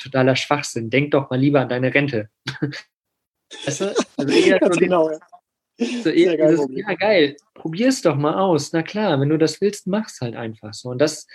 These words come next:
Speaker 1: das ist so extrem wichtig, gleichgesinnte Menschen zu finden. Und heutzutage, wie Thilo schon gesagt hat, es gibt so viele Möglichkeiten auch, äh, Gleichgesinnte zu finden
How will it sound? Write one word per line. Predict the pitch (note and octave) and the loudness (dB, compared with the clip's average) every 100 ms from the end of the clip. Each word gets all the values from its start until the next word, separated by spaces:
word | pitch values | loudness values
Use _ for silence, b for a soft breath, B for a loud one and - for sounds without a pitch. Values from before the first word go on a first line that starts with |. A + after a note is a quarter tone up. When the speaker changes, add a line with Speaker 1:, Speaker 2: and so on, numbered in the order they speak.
| B - | B -2
Speaker 1:
das | D3+ E3+ | -2 0
ist | D#3+ | 2
so | D3+ | 4
extrem | D3+ - D3 C#3+ - | 4 2 0 0 2
wichtig, | D3 D3 C3 - | 0 2 -2 0
gleichgesinnte | B2+ D3 - C3 B2 B2 A#2+ | 2 2 0 -4 -4 -4 -6
Menschen | B2 C3 C3+ | -6 -8 -10
zu | A#2 | -12
finden. | - C3 C3 - G#2+ - _ _ _ | -4 -2 -2 -8 -20 -20 _ _ _
Und | C#3+ D3 C#3+ _ _ | 0 0 -4 _ _
heutzutage, | C#3 C3+ C3+ C#3 C#3 D3 C3 | -2 0 -2 2 4 6 4
wie | C3 | 2
Thilo | D#3+ C#3+ | 4 4
schon | C3 C3+ | 2 0
gesagt | C3 D3 C#3 | -2 -2 0
hat, | B2+ | -4
es | B2 | -2
gibt | C#3 - | -4 0
so | D3+ | 2
viele | D#3 | 2
Möglichkeiten | D3+ E3+ E3+ - A#2+ A2+ A2+ | 4 2 0 -2 -4 -6 -8
auch, | - B2 D3 b b b b b _ _ | -6 -4 -6 b b b b b _ _
äh, | A#2 A#2+ | -2 0
Gleichgesinnte | A#2 C3+ F3 - B2+ C3 C3+ | 4 4 4 2 2 2 0
zu | C3+ C3 | -2 2
finden | D3+ D#3 - B2+ D3 | 2 2 -2 -6 -6